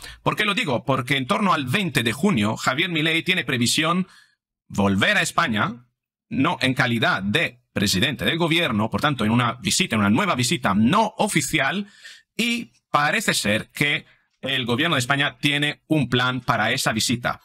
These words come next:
Sí, ¿por qué te lo digo? Porque se ha alineado el equipo de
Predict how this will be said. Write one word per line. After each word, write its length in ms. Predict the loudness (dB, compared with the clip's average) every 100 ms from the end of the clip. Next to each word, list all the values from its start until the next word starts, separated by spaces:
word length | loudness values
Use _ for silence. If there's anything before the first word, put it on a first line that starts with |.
| _
Sí, 400 | -2 -2 -2 -6
¿por 120 | -4 -2
qué 100 | -2
te 100 | -2
lo 80 |
digo? 340 | 0 -2 -4 -8 -18 _
Porque 500 | -2 -2 0 -2 -2 -8
se 320 | -6 0 0 2
ha 120 | 0
alineado 600 | 0 0 0 0 0 0
el 80 | -2
equipo 580 | 0 -4 0 0 0 -2
de 500 | -2 0 -2 -8